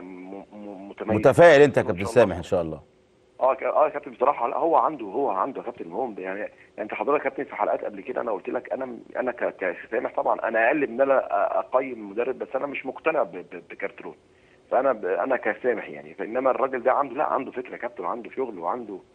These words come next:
Speaker 1: وعنده، آه، فكر تكتيكي، وعنده من الشخصيه يا كابتن اللي يقدر يدير نادي كبير. نادي،
Speaker 2: صحيح.
Speaker 1: نادي الزمالك ده نادي كبير، مش اي حد يديره.
Speaker 2: صح.
Speaker 1: فهو الراجل بصراحه يا كابتن عنده من الشخصيه دي اللي يقدر يدير نادي كبير.
Speaker 2: صحيح.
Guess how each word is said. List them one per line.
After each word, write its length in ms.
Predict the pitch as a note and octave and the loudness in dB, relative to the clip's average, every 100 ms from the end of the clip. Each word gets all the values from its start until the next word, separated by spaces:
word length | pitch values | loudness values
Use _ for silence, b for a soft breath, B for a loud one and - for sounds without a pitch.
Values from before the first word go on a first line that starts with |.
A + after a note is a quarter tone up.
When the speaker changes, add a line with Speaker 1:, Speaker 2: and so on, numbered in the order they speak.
| b b b - | b b b -4
Speaker 1:
وعنده، 360 | E2 A2+ A#2 G2 F2+ F2 F2 | -2 -2 -2 -6 -6 -6 -6
آه، 240 | E2 E2 D#2 | -8 -10 -10
فكر 220 | A2 - | -10 -8
تكتيكي، 520 | F#2 F#2 - A#2+ - G#2 | -8 -10 -10 -10 -4 2
وعنده 300 | F#2+ D3 C3 | 2 2 -6
من 120 | A2+ | -8
الشخصيه 400 | - - - D#3 | -6 -6 -2 0
يا 80 | C#3 | 2
كابتن 200 | D3+ B2 | -2 -2
اللي 100 | C#3+ | -4
يقدر 160 | B2+ | -2
يدير 180 | G#2 B2+ | -4 -4
نادي 180 | C3+ B2+ | -6 -8
كبير. 300 | - B2 C3 | -8 -6 -6
نادي، 120 | F#2+ | -2
Speaker 2:
صحيح. 160 | A2+ F2 | 0 2
Speaker 1:
نادي 120 | F#2+ | 2
الزمالك 300 | D#2+ A#2 B2+ | 0 -2 0
ده 60 | A#2 | -2
نادي 140 | B2+ | -2
كبير، 380 | A2 A2+ C3+ - - _ - | -6 -8 -6 -8 -12 _ -6
مش 60 | - | 0
اي 100 | C3+ | 0
حد 180 | C#3+ | -2
يديره. 340 | A2 G2 B2+ - - | -8 -6 -6 -8 -10
Speaker 2:
صح. 220 | - F2 - - _ _ _ - | -2 -2 -2 -20 _ _ _ -2
Speaker 1:
فهو 260 | G#2 D3 | 2 4
الراجل 320 | C3+ C3 C#3+ B2 | 4 2 -2 -6
بصراحه 320 | - G2+ - | -4 -2 -2
يا 60 | - | -4
كابتن 220 | C#3 A2+ | -4 -2
عنده 280 | A#2 D3 A#2+ | 0 -2 -6
من 120 | F#2+ | -10
الشخصيه 520 | F2+ - - C#3+ C3+ | -12 -12 -8 -2 0
دي 140 | A2+ A#2+ _ _ - | -2 -4 _ _ -8
اللي 100 | A#2 | -2
يقدر 180 | C3 G#2+ | 0 0
يدير 180 | A2 B2+ | -2 -2
نادي 180 | B2+ | -2
كبير. 300 | A2 F#2+ A2 - _ _ _ _ - - | -4 -10 -14 -14 _ _ _ _ -20 -18
Speaker 2:
صحيح. 440 | - E2+ F#2 D#2+ | -4 0 2 0